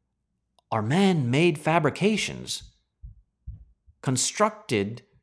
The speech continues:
through the fables and desires of our own flesh. And sadly, some of us are so deceiving, we'll go to the Bible, pick and choose like a buffet, words, mishmash them wrongly together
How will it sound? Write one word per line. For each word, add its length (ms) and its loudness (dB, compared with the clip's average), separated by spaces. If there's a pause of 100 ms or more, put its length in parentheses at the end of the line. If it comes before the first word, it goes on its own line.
(200)
through 120 2
the 100 2
fables 680 2
and 120 0
desires 500 2
of 100 2
our 120 8
own 160 4
flesh. 680 2 (2000)
And 160 2
sadly, 640 0
some 240 2
of 100 4
us 140 2
are 60 0
so 180 2
deceiving, 500 0
we'll 120 4
go 160 4
to 120 0
the 120 2
Bible, 680 0 (1300)
pick 160 -2
and 120 4
choose 300 4
like 160 6
a 60 4
buffet, 500 4
words, 500 6
mishmash 560 2
them 280 2 (220)
wrongly 500 6
together 640 2